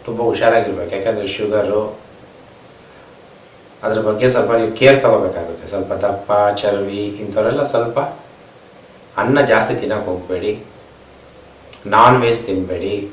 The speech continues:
ಸ್ವಲ್ಪ ಆರೋಗ್ಯದಲ್ಲಿ ದಪ್ಪ ಇರೋರಿಗೆ ಆರೋಗ್ಯದಲ್ಲಿ ಸ್ವಲ್ಪ ಹೆಚ್ಚು ಕಮ್ಮಿ ಆಗುವಂಥ ಚಾನ್ಸ್ ಇದೆ.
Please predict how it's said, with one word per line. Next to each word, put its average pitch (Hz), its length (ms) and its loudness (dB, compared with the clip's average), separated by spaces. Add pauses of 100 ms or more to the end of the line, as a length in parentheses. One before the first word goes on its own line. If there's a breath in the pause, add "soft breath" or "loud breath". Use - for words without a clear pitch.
(960)
ಸ್ವಲ್ಪ - 240 -2
ಆರೋಗ್ಯದಲ್ಲಿ 127 920 6
ದಪ್ಪ - 220 2
ಇರೋರಿಗೆ 113 520 4 (500)
ಆರೋಗ್ಯದಲ್ಲಿ 120 760 6
ಸ್ವಲ್ಪ 117 240 -2
ಹೆಚ್ಚು - 460 -6
ಕಮ್ಮಿ 104 220 0
ಆಗುವಂಥ 92 480 -6
ಚಾನ್ಸ್ 101 460 -2
ಇದೆ. 90 280 -4